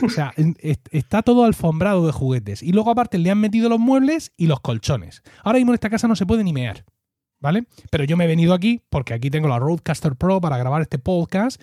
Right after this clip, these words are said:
y aquí estoy solo porque en casa de mis padres es una casa más pequeña y está Rocío con Miguelito y no tengo los medios y he dicho, bueno, pues me vengo aquí. Entonces esto ahora mismo es un campo de batalla. Yo os escribo desde la trinchera. Eh, ya está puesta la tarima.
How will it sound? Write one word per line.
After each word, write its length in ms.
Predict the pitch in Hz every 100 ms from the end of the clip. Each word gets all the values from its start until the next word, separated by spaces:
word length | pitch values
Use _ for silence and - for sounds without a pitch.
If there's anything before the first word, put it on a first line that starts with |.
| - - -
y 60 |
aquí 160 | 117 110
estoy 200 | - 139
solo 220 | 170 190
porque 180 | 202 165
en 80 | 117
casa 160 | 127
de 60 | 135
mis 80 | 127
padres 320 | 175 190 160
es 100 | 139
una 100 | 131
casa 200 | 135 139
más 100 | 131
pequeña 500 | 156 185 202 233 240 _ - -
y 80 |
está 180 | 127 117
Rocío 640 | 120 113 185 196 202 202 180
con 120 | 127
Miguelito 680 | 123 151 220 202 214 214 175
y 60 |
no 100 | 123
tengo 160 | 123 139
los 100 | 165
medios 440 | 185 190 202 208
y 20 | 127
he 40 |
dicho, 180 | 113 107
bueno, 200 | 110 95
pues 120 | 110
me 80 | 113
vengo 160 | 113 92
aquí. 240 | 85 92 _ - - - -
Entonces 400 | 185 269 262 240
esto 180 | 247 226
ahora 100 | 202
mismo 240 | 214 202
es 120 | 226
un 120 | 170 151
campo 220 | 165 143
de 40 | 107
batalla. 380 | 107 156 95 101
Yo 180 | 143 156
os 180 | 127
escribo 300 | 107 - 180
desde 120 | 160 120
la 100 | 101
trinchera. 440 | 98 - 180 - _ - - - -
Eh, 680 | 151 147 151 147 147 143 _
ya 160 | 151 185
está 180 | - 160
puesta 220 | 180 175
la 80 | 160
tarima. 400 | 175 220 247